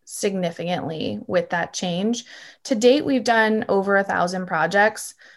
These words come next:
but how we see the business transforming is instead of having an agent come to us for those one-off, um, you know, rehab type properties, which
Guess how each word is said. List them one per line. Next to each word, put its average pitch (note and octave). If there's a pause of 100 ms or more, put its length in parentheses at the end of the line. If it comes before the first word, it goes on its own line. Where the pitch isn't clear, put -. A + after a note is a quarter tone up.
(120)
but G3+ (400)
how B3
we B3
see A#3+
the G#3
business G3
transforming F3+
is E3
instead A3
of G#3+
having G3
an F#3
agent F#3
come F#3+
to F#3+
us F3+
for G3+
those F3+ (420)
one-off, F#3+ (100)
um, E3+ (320)
you G#3
know, F3
rehab F#3
type -
properties, F3
which D#3+